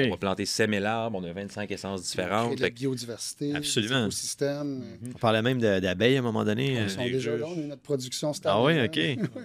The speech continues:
Speaker 2: <laughs>
Speaker 3: Ah ouais.
Speaker 2: Ouais, on a une coupe de pots de, un coup-, une coupe de pots de miel, là.
Speaker 3: OK,
Speaker 2: Ouais.
Speaker 3: OK.
Speaker 1: Fait que, tu sais, ça apporte de
Speaker 3: Intéressant.
Speaker 1: quoi, euh, qui est assez unique. Puis même les ingénieurs, ils,
Speaker 3: Mhm.
Speaker 1: ils disent souvent que ça, ça va être une des plus belles forêts du Québec. Fait que,
Speaker 3: Wow.
Speaker 1: tu sais, c'est quand même une fierté, là.
Speaker 2: Mhm.
Speaker 1: Puis, euh, le,
Speaker 3: Absolument.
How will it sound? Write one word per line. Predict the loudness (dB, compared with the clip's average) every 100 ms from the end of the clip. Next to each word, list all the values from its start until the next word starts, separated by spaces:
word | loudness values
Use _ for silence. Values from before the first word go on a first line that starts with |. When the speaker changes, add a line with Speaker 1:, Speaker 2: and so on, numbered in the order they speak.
| -14
Speaker 2:
<laughs> | -6
Speaker 3:
Ah | -2 0
ouais. | 0 -2
Speaker 2:
Ouais, | -4 -12 -14
on |
a | -14
une | -8
coupe | -2
de | 0
pots | 2 0
de, | -2
un | -4 -4 -6
coup-, | -6 -6 -6
une | -10
coupe | -4
de | -2
pots | 2 2
de |
miel, | 2 0 -4 -6
là. | 0 0
Speaker 3:
OK, | 2
Speaker 2:
Ouais. | 2 2
Speaker 3:
OK. | 2 -2 -4 _ -20 -20 _ _
Speaker 1:
Fait | -6
que, | -2
tu |
sais, | 2
ça | 4
apporte | 2
de | 2 2
Speaker 3:
Intéressant. | 4
Speaker 1:
quoi, | 4
euh, | 6 4 2
qui | 0
est | -2
assez | 0 -2
unique. | -2
Puis | -2
même | -2
les | 0 -2
ingénieurs, | -2 -2 0 0
ils, | 0 -2 -8 -8
Speaker 3:
Mhm. | -2 0
Speaker 1:
ils |
disent | 0 -4
souvent | -2 -2
que | 2
ça, | 2 2
ça | 0
va | -2
être | -2
une | -2
des |
plus | -2
belles | -2 0
forêts | 0 0
du | -2
Québec. | -2 -2 -4 -8 _ _ -10
Fait | -4
que, |
Speaker 3:
Wow. | -2
Speaker 1:
tu | -2
sais, |
c'est | -2
quand | 0
même | 0 0
une | -2
fierté, | -4 -8 -6 -8
là. | -6 -8 -12 -20
Speaker 2:
Mhm. | -18
Speaker 1:
Puis, | -10 -6 -2
euh, | 0 -2
le, |
Speaker 3:
Absolument. | -2 -2 -2